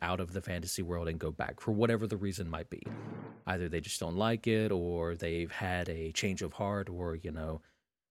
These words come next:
they've had their character growth and it's time to go back. Whatever the reason is, they're gonna wanna go back at some point. <clears throat> For isekai, right, the thing there is generally the character doesn't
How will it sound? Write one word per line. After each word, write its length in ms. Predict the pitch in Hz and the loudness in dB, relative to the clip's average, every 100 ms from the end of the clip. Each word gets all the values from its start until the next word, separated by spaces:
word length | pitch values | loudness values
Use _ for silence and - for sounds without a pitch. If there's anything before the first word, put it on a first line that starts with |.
| _ _ - | _ _ -2
they've 320 | 92 85 80 | 2 2 0
had 320 | - 104 95 | 2 4 4
their 160 | 104 95 | 4 2
character 460 | - 127 123 120 | 6 6 6 2
growth 340 | 95 113 110 - | 4 4 4 2
and 80 | |
it's 140 | 101 - | 0 0
time 220 | 98 87 | 0 0
to 60 | 87 | 2
go 140 | 87 | 0
back. 300 | - - - | 0 -2 4
Whatever 200 | 113 131 | 8 8
the 120 | 123 | 8
reason 240 | 117 110 101 | 6 6 2
is, 260 | 95 90 - _ _ | 0 -4 -10 _ _
they're 80 | 113 | 2
gonna 160 | 101 107 | 4 4
wanna 180 | 98 92 | 4 2
go 120 | 87 | 0
back 180 | 78 - | -2 -4
at 80 | - | -10
some 120 | - | -10
point. 760 | - - - _ - - 156 - - _ _ _ | -12 -14 -16 _ 0 4 4 2 -10 _ _ _
<clears throat> 600 | _ _ _ _ - - | _ _ _ _ -4 0
For 220 | 113 101 - | 2 2 2
isekai, 720 | 175 - 135 - 80 60 92 - | 0 2 0 0 -2 -2 -4 -4
right, 300 | 85 82 - _ _ _ _ _ _ _ - | -2 -2 -4 _ _ _ _ _ _ _ -4
the 840 | 107 98 98 92 90 87 85 85 85 | 0 2 2 0 0 0 -2 -4 -2
thing 220 | 117 104 95 | 2 4 4
there 340 | 104 107 101 | 4 4 4
is 260 | 90 85 - | 2 2 0
generally 460 | - 123 120 110 | 2 4 6 6
the 100 | 104 | 4
character 380 | 101 107 98 110 | 2 2 4 2
doesn't 340 | 92 175 95 | 2 0 -2